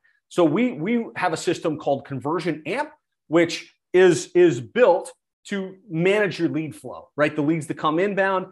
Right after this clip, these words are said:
the leads that come from your outbound, the leads that you can nurture through email marketing automation and S M S marketing automation. Um, and then you wanna integrate that into ServiceTitan or House Call Pro or Field Edge. So once they became a customer, um, that's where you would dispatch the job,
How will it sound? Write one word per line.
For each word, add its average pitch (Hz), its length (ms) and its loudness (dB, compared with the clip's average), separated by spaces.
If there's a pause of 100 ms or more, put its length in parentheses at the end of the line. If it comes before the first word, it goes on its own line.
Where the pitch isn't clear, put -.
(180)
the 156 80 -4
leads 160 260 -2
that 147 160 -6
come 151 220 -6
from 139 180 -10
your 135 200 -4
outbound, 180 560 0 (320)
the 147 120 -2
leads 165 280 -2
that 156 180 -6
you 180 100 -6
can 147 260 -2
nurture 170 500 0
through 147 340 -6
email 160 260 -2
marketing 147 420 -4
automation 151 440 -6
and 139 80 -12
S 151 180 -12
M 143 100 -8
S 160 200 -8
marketing 156 320 -4
automation. 180 460 -4 (480)
Um, 156 240 2
and 175 120 0
then 196 320 -2 (120)
you 170 100 -2
wanna 202 160 4
integrate 170 560 0
that 143 300 2
into 202 420 -2
ServiceTitan 131 480 -4
or 127 80 -12
House 147 240 -8
Call 135 140 -4
Pro 135 320 0
or 120 100 -6
Field 151 240 0
Edge. 131 160 -2 (160)
So 165 120 -6
once 185 240 0
they 180 120 0
became 160 380 -4
a 143 60 -2
customer, 160 760 -4 (340)
um, 139 320 -6
that's 170 280 -2
where 160 120 2
you 147 120 0
would 131 160 -6
dispatch 139 440 -6
the 143 80 -10
job, 120 440 -6